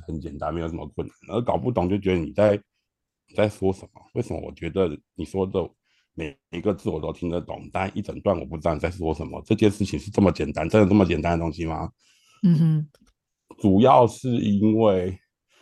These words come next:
Speaker 1: 大部分的人对，对《易经》这个东西的印象可能会觉得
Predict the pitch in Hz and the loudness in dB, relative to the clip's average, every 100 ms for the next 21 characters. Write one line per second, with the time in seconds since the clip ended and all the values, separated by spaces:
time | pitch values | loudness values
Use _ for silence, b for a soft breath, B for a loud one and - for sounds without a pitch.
0 | B B _ _ _ 131 139 147 143 107 | B B _ _ _ 6 6 6 4 4
1 | 92 92 120 113 98 98 b b _ _ | 2 -2 -2 -2 -2 -6 b b _ _
2 | 123 131 123 113 107 110 113 107 92 92 | -4 -2 -4 0 0 0 0 0 0 2
3 | 98 104 98 92 95 90 - 104 95 95 | 0 0 -4 -6 -2 -2 0 0 0 -2
4 | 101 87 - 78 78 78 101 101 - 80 | -2 -4 -4 -6 -4 -8 -6 -6 -6 -8
5 | 85 85 | -4 -4